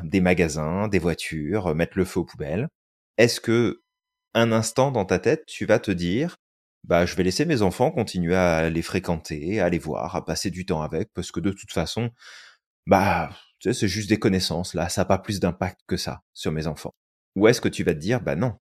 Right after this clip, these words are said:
en fait, je vais interdire mes enfants de continuer à passer du temps avec ces personnes-là. » Pourquoi ? Parce que on sait très bien que ça a une influence négative sur eux. Ça leur donne le mauvais exemple,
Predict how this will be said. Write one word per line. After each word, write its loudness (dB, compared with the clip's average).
en -16
fait, -18
je -14
vais -8
interdire 0
mes 0
enfants -4
de -6
continuer -6
à 4
passer -2
du -12
temps -8
avec 0
ces -8
personnes-là. » -6
Pourquoi ? 0
Parce 0
que 2
on -6
sait -4
très -2
bien -4
que -2
ça 0
a -2
une 0
influence -4
négative -4
sur -2
eux. -6
Ça 0
leur 0
donne 2
le -2
mauvais 2
exemple, -4